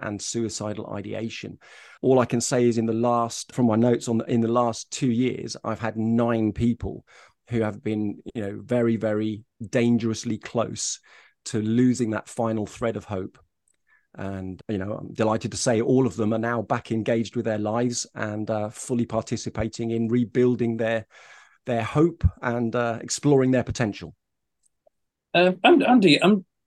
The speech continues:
Speaker 2: interested to know, what are the most common conscious mental health issues that clients are presenting to you right now? And which are the most common issues that later emerge, perhaps a case of symptoms and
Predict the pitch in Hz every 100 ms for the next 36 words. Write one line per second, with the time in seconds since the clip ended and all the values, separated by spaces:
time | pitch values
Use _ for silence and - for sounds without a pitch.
0 | - 269 330 - 247 202 202 190 180 -
1 | - - 147 175 277 233 208 185 - -
2 | - - 190 185 104 113 - _ - -
3 | 196 196 175 - 147 - 120 - 123 123
4 | - 107 110 123 - - - 131 127 120
5 | - - 127 117 104 151 165 135 - 107
6 | 107 101 104 - 104 110 117 143 _ _
7 | _ _ _ _ - 143 170 233 226 196
8 | 185 - - 185 180 156 - 156 156 143
9 | - 151 143 147 156 156 143 139 147 170
10 | 180 - 147 139 - - - - _ _
11 | _ - 139 156 143 139 - 151 156 -
12 | 170 170 160 160 - 143 147